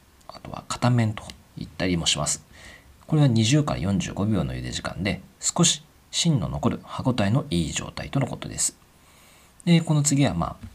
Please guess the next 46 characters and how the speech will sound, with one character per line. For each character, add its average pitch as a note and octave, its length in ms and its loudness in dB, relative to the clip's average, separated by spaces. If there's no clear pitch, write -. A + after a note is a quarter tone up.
有 F2 200 4
名 D2+ 200 -2
な - 160 -8
バ F2 260 0
リ - 100 -6
カ E2 180 -4
タ D2+ 160 -2
っ - 40 -10
て D2+ 80 -4
や D2 60 -2
つ - 100 -8
で A#1+ 120 -6
す。 - 180 -4
こ - 100 -6
れ F2 80 0
は E2 140 0
十 G#2 240 2
五 C3+ 120 4
秒 C3 180 4
か B2+ 120 0
ら B2 100 2
二 F2+ 180 0
十 F#2+ 180 0
秒 F2 180 -2
の G#2 120 0
茹 G2 60 0
で E2 100 0
時 D#2+ 140 -6
間 - 240 -6
で、 - 200 -4
普 - 100 -14
通 A#2 180 2
の G#2 140 0
硬 G2+ 240 -2
い F2+ 80 -2
よ E2 80 0
り E2 80 -4
も D3 240 4
ち - 80 -6
ょ - 20 -2
っ - 40 -4
と、 - 200 -6
え F#2+ 1120 -4
ー、 - 60 -12
短 F2+ 420 -2
い、 - 120 -10